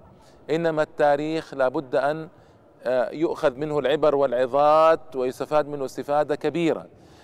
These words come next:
كيف نستطيع اليوم أن ندرس أبناءنا،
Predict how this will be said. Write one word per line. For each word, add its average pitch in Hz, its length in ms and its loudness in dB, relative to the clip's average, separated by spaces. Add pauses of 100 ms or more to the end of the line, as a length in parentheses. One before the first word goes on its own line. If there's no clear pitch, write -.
(120)
كيف 180 200 2
نستطيع 156 380 -2
اليوم 170 500 -2 (180)
أن 143 200 -2
ندرس 160 640 -2
أبناءنا، 156 880 -2